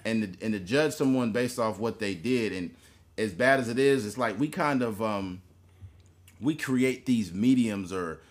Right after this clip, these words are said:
these, you know, basically what's wrong or what's more wrong than this and what's this. At the end of the day, man, he was alive when he did some of these things, and some of the things he wasn't convicted of.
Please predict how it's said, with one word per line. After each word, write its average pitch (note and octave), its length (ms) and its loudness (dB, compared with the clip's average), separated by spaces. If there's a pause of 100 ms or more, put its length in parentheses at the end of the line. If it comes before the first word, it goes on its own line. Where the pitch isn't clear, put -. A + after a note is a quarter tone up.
(180)
these, G#2 300 -4
you G#2 180 -2
know, F#2 200 -4
basically G2+ 440 -4
what's F2+ 240 -4
wrong A2 340 0
or F#2 80 -4
what's A#2 220 -2
more A2 240 2
wrong A2 420 0
than F2+ 140 -4
this A2 240 -4
and E2+ 100 -10
what's G#2 200 -6
this. G#2 260 -6 (340)
At - 140 -8
the - 60 -6
end A2 160 -4
of G2+ 60 -6
the G2 60 -8
day, G2+ 240 -4
man, F#2+ 400 -6 (580)
he A#2+ 140 -4
was A2 180 -2
alive F#2+ 440 0
when F#2+ 100 -6
he G2+ 80 -4
did F#2+ 180 -6
some G2+ 140 -8
of G2 60 -6
these F#2+ 120 -8
things, G#2 380 -6
and D#2+ 80 -16
some A2 180 -6
of G#2+ 80 -4
the G#2 60 -4
things G#2 300 -6
he G#2+ 60 -6
wasn't G2 280 -6
convicted G2+ 480 -8
of. G2+ 300 -4